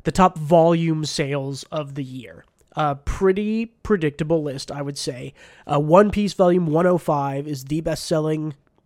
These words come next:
uh, the best-selling volume for that, for the last six months. The one point seven million copies.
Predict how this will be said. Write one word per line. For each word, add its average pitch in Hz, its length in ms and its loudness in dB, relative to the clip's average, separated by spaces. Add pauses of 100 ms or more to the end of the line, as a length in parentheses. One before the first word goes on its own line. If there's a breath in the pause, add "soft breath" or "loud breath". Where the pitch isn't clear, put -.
(260)
uh, 127 220 -12
the 175 100 -4
best-selling 175 440 0
volume 147 480 2
for 147 200 -6
that, 135 320 -10 (360 soft breath)
for 156 140 -2
the 139 120 -4 (120)
last 151 240 -4
six 160 180 -10
months. 147 420 -12
The 147 80 -8
one 143 360 -2
point 151 220 -6
seven 143 280 -6
million 147 400 -4 (420 soft breath)
copies. 185 580 0